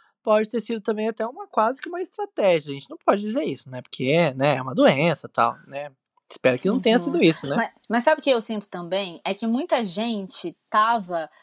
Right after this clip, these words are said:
Speaker 2: com aquela, tanto é que, tipo, no debate ele tirou uma máscara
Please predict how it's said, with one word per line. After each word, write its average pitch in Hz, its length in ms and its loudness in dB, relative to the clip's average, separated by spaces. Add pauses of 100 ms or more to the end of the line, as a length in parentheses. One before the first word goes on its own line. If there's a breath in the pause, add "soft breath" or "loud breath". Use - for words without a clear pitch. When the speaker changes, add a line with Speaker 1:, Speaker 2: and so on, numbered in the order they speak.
(160 soft breath)
Speaker 2:
com 208 180 -4
aquela, 196 760 -2
tanto 269 260 0
é 277 100 2
que, 269 220 -10
tipo, - 220 -10
no 233 120 -6
debate 208 480 0
ele 202 100 -6
tirou 208 280 -8
uma 254 180 -6
máscara 226 640 -8